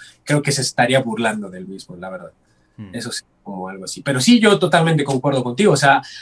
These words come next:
Speaker 1: algo debe de tener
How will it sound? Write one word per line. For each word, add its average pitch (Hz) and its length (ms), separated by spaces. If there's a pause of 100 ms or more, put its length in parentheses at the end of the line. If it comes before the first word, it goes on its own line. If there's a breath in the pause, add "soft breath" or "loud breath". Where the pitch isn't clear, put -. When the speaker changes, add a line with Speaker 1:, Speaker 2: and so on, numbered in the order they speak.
(320 loud breath)
Speaker 1:
algo 160 520 (400)
debe 160 320
de 131 120
tener 143 460